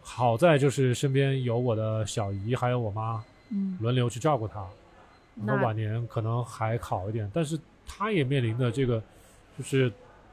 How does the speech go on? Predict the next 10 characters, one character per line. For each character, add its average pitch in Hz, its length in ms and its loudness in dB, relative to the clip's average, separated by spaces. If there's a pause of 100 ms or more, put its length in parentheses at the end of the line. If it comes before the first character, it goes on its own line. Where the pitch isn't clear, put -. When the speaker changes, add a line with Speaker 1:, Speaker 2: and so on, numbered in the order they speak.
(140)
Speaker 1:
摔 147 240 2
跤 143 260 2
了， 120 120 0 (480)
摔 147 200 2
跤 147 220 2
了， 131 60 2
然 127 80 2
后 139 240 2 (260)
骨 110 100 -2
折， 110 360 -4